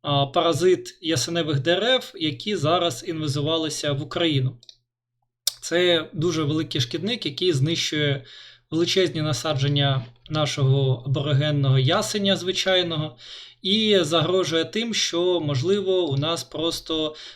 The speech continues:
зникнуть велика кількість, е, ясеня. І він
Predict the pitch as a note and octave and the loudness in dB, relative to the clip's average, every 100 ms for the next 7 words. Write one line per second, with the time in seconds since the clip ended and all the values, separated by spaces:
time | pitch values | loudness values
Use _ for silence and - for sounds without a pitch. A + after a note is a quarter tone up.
0 | - C#3 D3 F#3 F#3+ F3+ E3+ - - C#3+ | -6 0 0 0 -2 -6 -6 -6 -6 -6
1 | D3+ E3 - B2 E3 - D#3+ - - D3 | -4 -6 -8 -6 -6 -6 -8 -8 -6 -4
2 | C#3+ C#3+ C#3 C#3+ D3+ E3 D3+ - D3+ D3 | 0 0 -2 -4 0 2 2 0 -4 -4
3 | C#3+ - - - - G3 G3+ G#3 G3 - | -6 -12 -18 -18 -8 -2 0 2 0 -2
4 | _ _ _ _ - E3 B3+ B3 | _ _ _ _ -12 -6 -4 -6